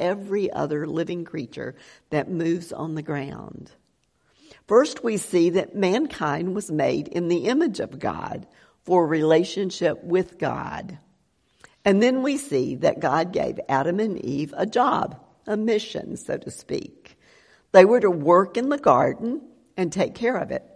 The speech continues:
They could do anything they wanted except for one thing.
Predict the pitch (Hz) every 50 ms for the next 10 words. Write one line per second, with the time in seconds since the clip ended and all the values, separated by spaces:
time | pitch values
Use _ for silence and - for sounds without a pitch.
0 | _ _ _ _ _ _ _ _ _ _ - - _ _ _ _ _ - 180 185
1 | 180 185 190 233 233 233 240 262 277 285 285 262 - 269 247 240 226 226 220 208
2 | 202 208 220 226 208 190 160 143 143 139 139 - - 131 135 190 185 - - 175
3 | 156 - - 160 165 156 147 151 156 165 170 156 185 196 214 196 202 - - _
4 | _ _ - 196 165 135 131 127 - -